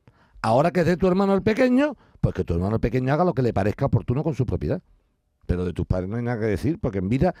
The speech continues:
decidieron no hacer nada contra sus nietos. Y si tú me preguntas, "¿Qué me parece?",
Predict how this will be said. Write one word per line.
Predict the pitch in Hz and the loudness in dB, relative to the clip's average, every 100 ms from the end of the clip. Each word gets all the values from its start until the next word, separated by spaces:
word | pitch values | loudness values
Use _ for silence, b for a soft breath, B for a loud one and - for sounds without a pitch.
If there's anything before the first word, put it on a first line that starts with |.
| B | B
decidieron | 92 113 101 107 143 147 | -4 -2 -2 -2 -2 -4
no | 127 | -6
hacer | 110 | -6
nada | 113 107 | -6 -6
contra | 107 107 98 | -6 -8 -8
sus | 95 104 | -8 -10
nietos. | 69 69 - - _ _ _ _ _ _ _ | -10 -10 -14 -20 _ _ _ _ _ _ _
Y | - | -6
si | 110 101 | -6 -2
tú | 139 | -2
me | 151 | 0
preguntas, | 147 107 98 90 85 | 0 -2 -4 -6 -6
"¿Qué | 120 | -6
me | 147 | -2
parece?", | 131 143 160 | 0 0 0